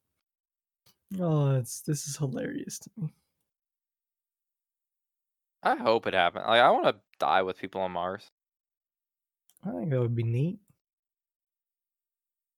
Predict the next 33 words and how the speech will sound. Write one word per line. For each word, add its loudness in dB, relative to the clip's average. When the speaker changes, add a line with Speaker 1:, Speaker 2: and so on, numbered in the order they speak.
Speaker 2:
I 0
mean, -4
like, -2
okay, 4
let's 6
say 6
we 2
see 0
the 4
first 0
city -2
on -2
Mars. -8
Like, 0
even 0
if 0
we're 0
old, -4
Bruno, -10
like, -8
we -2
seeing, -4
us 6
seeing -4
the -2
first -2
city -2
on 2
Mars 0
is -4
Speaker 1:
Yeah. -4
Speaker 2:
literally, 0
like, 0